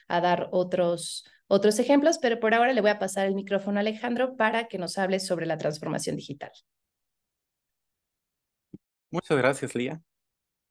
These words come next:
Speaker 2: Hola, mi nombre es Alejandro y soy analista de datos en Tutator. Hasta este punto hemos aprendido acerca de nuestra identidad, misión y las estrategias que empleamos para cumplirla.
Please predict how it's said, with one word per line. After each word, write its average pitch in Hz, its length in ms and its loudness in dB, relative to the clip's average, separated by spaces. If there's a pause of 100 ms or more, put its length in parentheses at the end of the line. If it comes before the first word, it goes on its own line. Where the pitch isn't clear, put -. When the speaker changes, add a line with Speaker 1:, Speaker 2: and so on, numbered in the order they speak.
(400)
Speaker 2:
Hola, 160 420 6 (420)
mi 135 200 2
nombre 151 720 6
es - 180 -2
Alejandro 175 480 0
y 180 80 0
soy 170 220 0
analista 147 400 0
de 127 80 2
datos 131 440 -2
en 113 120 -8
Tutator. 135 460 -6 (920)
Hasta - 260 2
este 196 200 2
punto 202 640 4
hemos 147 360 -2
aprendido 127 460 0
acerca 123 380 -2
de 113 80 2
nuestra 107 360 -4
identidad, 110 680 0
misión 131 640 0
y 123 100 0
las 117 200 -2
estrategias 127 640 -2
que 123 100 -6
empleamos 120 500 0
para 107 160 -4
cumplirla. 160 480 -6